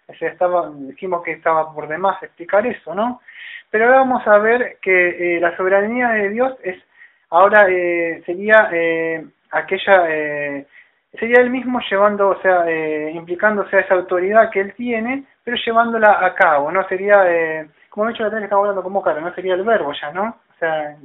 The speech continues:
¿te acuerdas que estamos? O sea, el verbo, la otra vez estamos explicando, pero estamos explicando, o sea, que ahora sería la acción, o sea, de, de, de esto, ¿no? De lo que se, lo vimos la otra vez. La otra vez estamos explicando lo que, pero ahora sería esa acción llevada a cabo de, de él, ¿no? Sobre todo, sobre todo lo que él ha creado, ¿no?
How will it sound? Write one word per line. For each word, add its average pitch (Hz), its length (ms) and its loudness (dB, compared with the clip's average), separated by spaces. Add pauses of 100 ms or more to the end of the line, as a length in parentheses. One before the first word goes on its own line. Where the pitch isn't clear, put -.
(120)
¿te 165 80 -14
acuerdas 170 220 -8
que 165 40 -16
estamos? 202 280 -10
O - 360 -20
sea, 170 120 -2
el 165 40 -4
verbo, 180 140 -2
la 165 60 -6
otra 185 120 0
vez 202 60 2
estamos 196 240 0
explicando, 214 580 -4
pero 160 320 -6 (300)
estamos 185 300 -2
explicando, 185 420 -6
o 175 80 -10
sea, 175 100 -4
que 175 120 -4
ahora 202 180 -2
sería 185 240 -4
la 175 80 2
acción, 175 480 -4
o 147 80 -6
sea, 165 160 -4
de, 151 260 -6
de, 143 280 -10 (320)
de 165 180 -4
esto, 156 300 -8
¿no? 196 200 -2 (140)
De 143 80 -12
lo 139 120 -2
que 143 120 -12
se, 147 140 -14
lo 147 180 -6
vimos 165 240 -6
la 156 60 -2
otra 156 180 -4
vez. 151 80 -4
La 156 60 -6
otra 208 280 -6
vez 175 160 -16
estamos 180 300 -4
explicando 175 500 0
lo 156 140 -4
que, 165 80 -10
pero 226 180 -4
ahora 254 120 -4
sería 214 340 -2 (320)
esa 185 220 -2
acción 208 340 0 (100)
llevada 180 320 4
a 165 80 -4
cabo 143 540 2 (100)
de, 147 260 -8
de 180 180 0
él, 139 120 -6
¿no? 175 240 -2 (380)
Sobre 151 260 -8
todo, 143 480 0
sobre 147 260 -12
todo 170 180 -4
lo 160 100 -6
que 160 100 -12
él 156 80 -6
ha 151 80 0
creado, 185 360 2
¿no? 139 280 -6